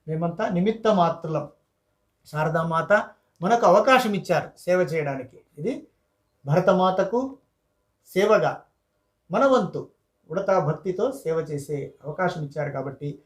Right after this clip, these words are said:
భక్తులకు, దాతలకు, మాతృమూర్తులకు, శ్రీ శారదాదేవి ట్రస్ట్, ఆ, సభ్యులకు, ట్రస్టీ మెంబర్లకు, వివేకానంద యూత్ ఫోర్స్ మీ వల్లనే ఇవన్నీ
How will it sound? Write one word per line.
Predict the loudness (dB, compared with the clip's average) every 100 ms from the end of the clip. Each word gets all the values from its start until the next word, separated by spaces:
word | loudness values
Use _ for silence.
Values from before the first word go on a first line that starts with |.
| _ _ _ _
భక్తులకు, | -4 -2 4 4 4 0 0
దాతలకు, | 0 0 0 -2 -2 -6 -12 -12 -16
మాతృమూర్తులకు, | -16 -14 -10 -10 -10 -10 -8 -8 -8 -10 -14 _ _ -6
శ్రీ | -4
శారదాదేవి | -2 -2 0 0 0 -2 -6
ట్రస్ట్, | -8 -12 -12 -14 -14 -18 _ _ _ _ _ _
ఆ, | -12 -10 -10 -6
సభ్యులకు, | -2 2 4 2 0 -8 -8 -16 _ _
ట్రస్టీ | -18 -16 -12
మెంబర్లకు, | -8 -4 -2 0 -2 -4 -6 -6 -12 _ _ _
వివేకానంద | -4 2 2 4 0
యూత్ | 0 0 -2 -2 2
ఫోర్స్ | 2 2 0 -12 -10
మీ | -4
వల్లనే | 0 2 2 0
ఇవన్నీ | 0 0 0 -4